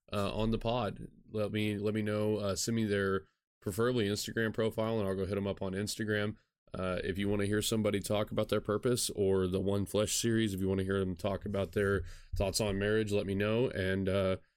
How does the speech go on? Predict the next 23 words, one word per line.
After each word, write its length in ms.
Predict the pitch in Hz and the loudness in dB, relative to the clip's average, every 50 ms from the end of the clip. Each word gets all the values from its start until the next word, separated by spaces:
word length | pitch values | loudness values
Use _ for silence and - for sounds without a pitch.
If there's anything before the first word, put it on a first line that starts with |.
| _ _ - | _ _ -4
you 120 | 104 92 | -2 0
could 100 | - 98 | 2 2
also 540 | 98 98 98 95 - - 104 98 95 101 90 | 2 2 2 0 2 0 2 2 2 2 2
hit 180 | 104 95 85 | 0 -2 0
them 180 | - 113 110 110 | 0 0 2 2
up 140 | 113 110 98 | 2 0 0
and 100 | 101 101 | 0 2
be 80 | 98 | 2
like, 180 | 98 95 95 90 | 2 2 2 0
"Hey, 200 | 110 117 113 104 | 0 2 2 2
I 60 | 98 | 2
really 200 | 95 95 98 98 | 2 2 2 2
wanna 200 | 95 98 98 95 | 2 2 0 2
hear 240 | 95 101 98 101 98 | 2 2 2 2 2
what 200 | 95 98 95 - | 2 2 0 0
you 100 | 104 98 | 0 0
have 140 | 98 98 92 | 0 0 0
to 60 | 98 | 0
say 200 | 90 - 98 92 | -2 0 -2 0
on 100 | 92 90 | 0 0
this 140 | 92 90 - | -2 -2 -4
podcast." 680 | - 104 95 92 90 - - - - - - - - - | -2 -2 -2 -2 -2 -4 -6 -8 -8 -6 -6 -6 -6 -4
So, 260 | - 92 90 90 | -2 0 0 -2